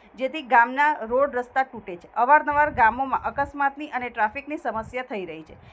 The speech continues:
જેના લીધે આ લીઝોમાંથી થતા રેતી ખનનનું વહન ભરૂચ જિલ્લામાંથી બંધ કરવામાં આવે. તે ઉપરાંત ગ્રામજનો દ્વારા જણાવાયું છે કે વર્ષ બે હજાર બાવીસમાં અમારા ગ્રામજનોની રજૂઆતોના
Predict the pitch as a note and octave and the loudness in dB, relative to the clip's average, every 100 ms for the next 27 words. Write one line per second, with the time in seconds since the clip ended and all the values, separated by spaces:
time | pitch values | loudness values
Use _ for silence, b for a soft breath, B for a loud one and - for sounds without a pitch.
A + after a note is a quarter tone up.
0 | b F#3 C4 D4 D#4+ C#4 C4 - B3 D4+ | b -4 -2 0 0 -2 4 12 12 12
1 | D4+ D#4 D4+ D4+ D4 D4+ C#4+ D4+ D4+ A#3+ | 8 8 12 10 8 2 6 6 6 2
2 | C#4+ D4+ C#4 C#4+ D4 B3 C4+ C#4 B3 B3+ | 0 0 2 4 4 6 6 8 6 4
3 | B3+ C#4 C#4+ C#4+ A#3+ A#3 A#3+ A#3 C4+ C#4 | 0 2 4 6 6 4 0 0 2 0
4 | B3+ C4 C4 A#3+ C4+ G3+ - C#4 D4 C#4+ | 4 4 6 4 4 2 -2 0 0 2
5 | C#4 D4 A3+ A3 C#4 C#4+ C#4+ C#4+ B3 B3 | 2 2 2 4 4 0 0 0 2 2
6 | C#4 A#3 A3 B3+ C4+ C#4+ D4 C#4 A#3+ C#4 | 2 0 0 2 0 -2 -4 -2 -2 -2
7 | C#4 C4 B3+ C4+ B3 G3+ A3+ C4 D4 A3+ | -2 -4 -2 -2 0 0 0 -2 -2 0
8 | A3+ C4 D4 B3 B3 B3+ B3+ C4 C#4 A#3+ | 2 2 2 2 0 0 -4 -4 -4 -4
9 | G#3+ A3+ B3+ B3+ C4 C4 | -4 0 0 0 -2 0